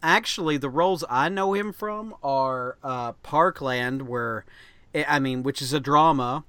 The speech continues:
about the Kennedy assassination. He plays the, uh, doctor on call at Parkland Hospital whenever they bring Kennedy in. And then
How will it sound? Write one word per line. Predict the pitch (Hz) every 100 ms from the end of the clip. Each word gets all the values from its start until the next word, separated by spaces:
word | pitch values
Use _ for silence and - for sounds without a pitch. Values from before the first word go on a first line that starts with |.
| -
about | 135 123 131 123
the | 120
Kennedy | - 156 147 127
assassination. | 120 120 131 120 - 113 117 - 123
He | 127
plays | 135 135 131 113
the, | 113 120 107 - - - _ _
uh, | 127 131
doctor | 127 139 135 135
on | 123 117
call | - 143 139 123 107 98 -
at | 127 123 _ -
Parkland | 147 135 120 104
Hospital | 131 139 - 127 110
whenever | 107 113 117
they | 110
bring | 110 117 107
Kennedy | - 143 135 104 101 101
in. | 101 98 - - - - - - -
And | 135 131
then | 127 131 127